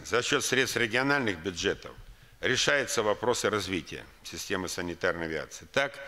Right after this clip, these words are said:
в рамках государственно-частного партнерства авиакомпания "Хелидрайв"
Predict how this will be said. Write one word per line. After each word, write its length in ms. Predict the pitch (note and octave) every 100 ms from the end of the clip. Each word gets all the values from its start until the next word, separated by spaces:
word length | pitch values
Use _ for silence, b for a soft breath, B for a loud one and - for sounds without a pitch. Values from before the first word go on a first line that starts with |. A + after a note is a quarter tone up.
| B B -
в 60 |
рамках 360 | C3+ D3 C3+ A2+
государственно-частного 1300 | B2 - B2+ C#3+ B2 C3 B2+ A#2+ C3+ A#2+ - B2
партнерства 840 | A2 C3 B2+ C#3+ D#3+ - - D2+ C2 - - B B B B B -
авиакомпания 840 | B2 C3 A#2+ C3 A#2 C3 B2 A2
"Хелидрайв" 640 | - C3 A#2+ A2+ C#3+ C3